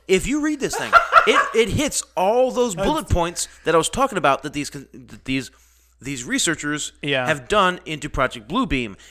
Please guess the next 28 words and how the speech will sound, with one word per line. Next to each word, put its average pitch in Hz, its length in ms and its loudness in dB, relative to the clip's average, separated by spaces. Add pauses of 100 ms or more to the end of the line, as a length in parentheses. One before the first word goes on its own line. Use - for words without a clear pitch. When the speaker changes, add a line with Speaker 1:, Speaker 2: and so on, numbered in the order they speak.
(120)
Speaker 1:
and 143 140 -4
how 131 160 2
the 120 100 -2
predictive 143 580 -10
programming 131 720 -4 (200)
Speaker 2:
Yeah. 135 160 -2
Speaker 1:
has 139 100 -4
been 120 200 -4
set 160 260 0
up 131 160 0
all 127 160 0
the 135 60 -6
way 165 180 0
since 180 240 -8
Star 202 340 0
Trek - 500 -6 (180)
Speaker 2:
Yeah. 151 180 2 (420)
Speaker 1:
to 160 120 -4
make 147 180 -2
Speaker 2:
No, 165 120 2
Speaker 1:
us 170 80 2
Speaker 2:
hundred 180 160 -2
percent. 170 280 -8
Speaker 1:
to 156 60 -6
make 151 180 -4
us 165 140 -2
believe 156 380 -4
that 120 180 -4